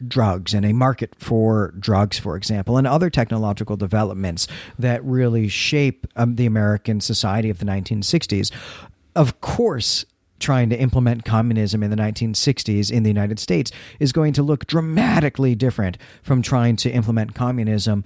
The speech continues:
in Russia in the nineteen twenties. But Wolff is trying to tell a fable here where he is,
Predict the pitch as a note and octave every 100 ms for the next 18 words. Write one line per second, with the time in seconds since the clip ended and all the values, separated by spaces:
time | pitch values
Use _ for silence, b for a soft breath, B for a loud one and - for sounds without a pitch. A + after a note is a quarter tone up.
0 | B B B B2 A2+ A2 A2 - C#3 E3
1 | F3 C3 A#2 - - C3 B2+ B2+ C#3+ C3
2 | A#2 A#2 - A2 G#2 - - A2+ F#2+ F#2
3 | - B2+ D3+ C#3+ C3 - C3+ A#2+ A2 -
4 | A#2+ A2+ G2+ B B B - B2 G2+ F2+
5 | - C#3 A#2 F#2+ F2+ - F#2+ D#2+ G#2+ F#2
6 | A#2 A#2 G#2+